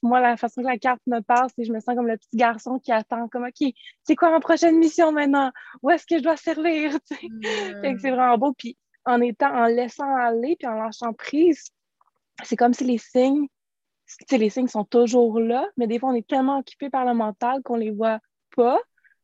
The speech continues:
Speaker 1: puis on pense
Speaker 2: Ouais.
Speaker 1: comme, « OK, ça, c'est la bonne chose. » Puis tu sais, c'est pas mal ça que j'ai fait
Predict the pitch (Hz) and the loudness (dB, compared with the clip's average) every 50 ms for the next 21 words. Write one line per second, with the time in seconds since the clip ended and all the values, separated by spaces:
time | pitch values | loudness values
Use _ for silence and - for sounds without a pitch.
0 | _ _ - 262 226 220 196 - - 254 247 269 277 - - 233 233 214 - 254 | _ _ 0 0 2 2 0 0 0 2 2 2 0 -2 -6 -8 -8 -8 -10 -12
1 | 240 - 269 226 - 262 240 233 226 202 233 233 233 233 - - 240 254 294 311 | -12 -10 -10 -4 0 2 4 4 4 4 4 4 2 2 0 0 0 0 0 -4
2 | - - - - 294 262 - 262 208 262 254 269 311 370 339 - - 285 269 240 | -8 -16 -14 -12 -12 -6 -6 -4 -2 0 0 0 -2 -2 -6 -4 -4 -2 -2 0
3 | 247 240 214 - 254 254 | 0 -2 -2 -2 -4 -6